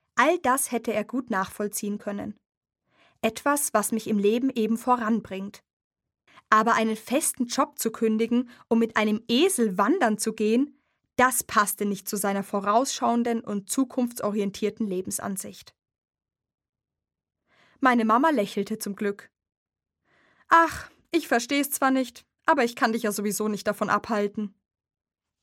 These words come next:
Auch meine Freunde glaubten, ich sei verrückt geworden und konnten es gar nicht fassen, dass ich es wirklich ernst meinte.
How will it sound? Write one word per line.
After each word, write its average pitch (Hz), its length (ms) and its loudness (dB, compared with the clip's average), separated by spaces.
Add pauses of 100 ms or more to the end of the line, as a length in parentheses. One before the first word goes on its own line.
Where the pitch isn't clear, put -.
(460)
Auch 294 200 -2
meine 349 220 0
Freunde 220 400 -2
glaubten, 220 500 -4
ich 233 160 -8
sei 202 180 0
verrückt 226 440 -4
geworden 196 460 -4 (260)
und 220 160 0
konnten 277 300 0
es 240 180 -6
gar 240 200 0
nicht 392 220 -8
fassen, 202 400 0
dass 214 200 -4
ich - 100 -14
es 196 240 -6
wirklich 240 480 -6
ernst 190 320 -4
meinte. 196 440 -6